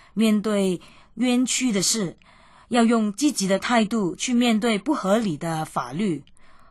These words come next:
不求回报的帮助别人。耶稣教导我们不要与恶人作对。弟兄姊妹，你有没有想到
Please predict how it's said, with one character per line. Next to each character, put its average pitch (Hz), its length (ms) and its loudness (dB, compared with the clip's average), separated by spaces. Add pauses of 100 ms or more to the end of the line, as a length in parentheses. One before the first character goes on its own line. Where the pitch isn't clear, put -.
(140)
不 - 100 -2
求 180 320 -2
回 170 300 -4
报 202 240 4
的 156 300 -10
帮 220 260 0
助 208 200 -6
别 156 240 -6
人。 147 240 -12 (1500)
耶 269 120 2
稣 294 160 2
教 277 280 4
导 196 160 2
我 196 160 0
们 160 240 -2
不 202 120 -4
要 240 260 4
与 151 260 -8
恶 247 180 2
人 170 220 -2
作 208 200 -2
对。 190 340 -4 (720)
弟 254 120 0
兄 247 180 2
姊 180 160 -4
妹， 196 240 2
你 208 140 2
有 220 120 2
没 180 120 0
有 214 100 2
想 156 320 -4
到 185 300 2